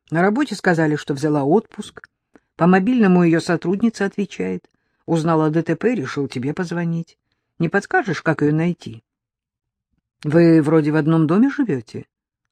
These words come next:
«Жили. Больше не живём. Она ещё в четверг собрала вещи и съехала с квартиры.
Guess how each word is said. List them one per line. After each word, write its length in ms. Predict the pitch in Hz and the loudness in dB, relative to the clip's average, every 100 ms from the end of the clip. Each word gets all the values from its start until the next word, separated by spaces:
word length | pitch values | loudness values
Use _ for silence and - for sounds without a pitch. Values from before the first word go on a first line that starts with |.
| _ - | _ -6
«Жили. 680 | 151 175 180 139 110 95 _ _ _ _ _ _ - | 2 6 6 6 0 -8 _ _ _ _ _ _ -8
Больше 320 | 277 220 165 | -4 -2 0
не 120 | 156 | 0
живём. 360 | 131 123 104 104 _ _ _ _ _ _ _ _ _ | -2 -6 -8 -12 _ _ _ _ _ _ _ _ _
Она 200 | 135 160 | -2 2
ещё 240 | 170 - 165 | 2 2 -2
в 60 | |
четверг 440 | - 170 170 156 - | -2 0 2 0 -2
собрала 420 | 151 151 160 160 | -4 0 0 2
вещи 300 | 180 185 147 | 2 0 -4
и 220 | 131 120 | -4 -6
съехала 440 | 123 - 165 143 135 | -8 -4 -2 -2 -8
с 80 | |
квартиры. 580 | - 131 - 107 - 123 | -8 -10 -10 -14 -16 _